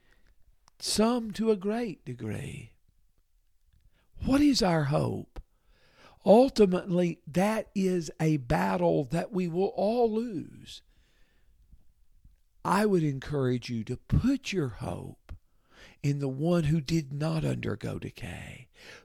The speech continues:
Put your hope in the one who was raised from the dead. Let us stand in awe of Jesus and give ourselves in service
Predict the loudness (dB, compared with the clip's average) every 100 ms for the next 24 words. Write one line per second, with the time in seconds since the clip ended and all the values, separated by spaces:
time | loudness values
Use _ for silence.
0 | 4 4 6 0 -2 0 0 0 0 -2
1 | -4 -4 -4 -4 -2 -2 -2 -2 -6 -14
2 | -8 -4 0 0 0 0 0 0 0 -2
3 | -4 -6 -8 -8 -8 -8 -10 -14 -16 -18
4 | -12 -10 -10 -14 -14 -8 -6 -6 -12 -12
5 | -4 -2 0 0 2 4 6 6 4 4
6 | 0 0 2 2 2 -2 -6 -6 -6 -8
7 | -6 -2 -2 -4 -10 -10 -12 -12 -20 _
8 | -20 _ _ _ -8 2 2 4 2 0
9 | -2 -2 -4 -8 -10 -14 -12 -12 -12 -18
10 | -16 -14 -8 -4 -2 -4 -4 -6 -6 -10
11 | -14